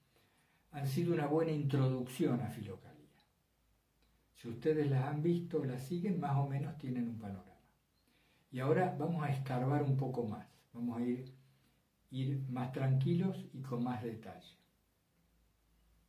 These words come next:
Eh, bueno, eh, cualquier cosa estamos a disposición como siempre.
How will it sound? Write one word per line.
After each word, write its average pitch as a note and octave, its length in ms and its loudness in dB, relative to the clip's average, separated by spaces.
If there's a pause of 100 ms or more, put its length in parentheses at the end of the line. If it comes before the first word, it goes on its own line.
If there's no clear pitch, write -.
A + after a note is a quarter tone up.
(720)
Eh, A#2+ 160 -4
bueno, C#3 400 2 (400)
eh, A#2 360 -4 (640)
cualquier C#3+ 400 -2
cosa D3+ 240 2
estamos C#3 340 0
a C3 40 6
disposición C3+ 640 0
como C3 240 -2
siempre. F3 520 2